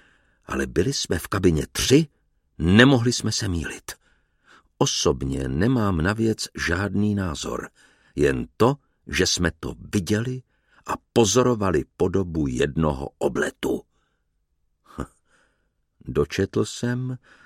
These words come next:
a strčil noviny do kapsy ve chvíli, kdy vůz podzemní dráhy výjížděl ze stanice, kde jsem měl vystoupit. No,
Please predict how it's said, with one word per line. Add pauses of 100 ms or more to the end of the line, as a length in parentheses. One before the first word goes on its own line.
(220)
a
strčil
noviny
do
kapsy
ve
chvíli, (320)
kdy
vůz
podzemní
dráhy
výjížděl
ze
stanice,
kde
jsem
měl
vystoupit. (440)
No,